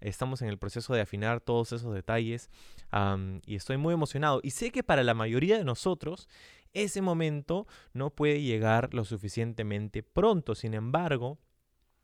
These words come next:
creo que pueden haber algunos que pueden haber entretenido este pensamiento. Y si eres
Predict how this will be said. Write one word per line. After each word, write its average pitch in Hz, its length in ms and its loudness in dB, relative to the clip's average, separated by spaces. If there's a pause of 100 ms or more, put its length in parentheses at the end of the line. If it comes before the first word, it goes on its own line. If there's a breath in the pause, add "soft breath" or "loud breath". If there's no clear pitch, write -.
(180)
creo 120 200 0
que 113 140 -8
pueden 117 300 2
haber 110 200 4
algunos 107 560 2 (540 loud breath)
que 185 400 2
pueden 196 260 4
haber 202 400 2
entretenido 143 640 2
este 143 180 -4
pensamiento. 104 880 -2 (680)
Y 127 580 0
si 131 260 -2
eres - 400 -4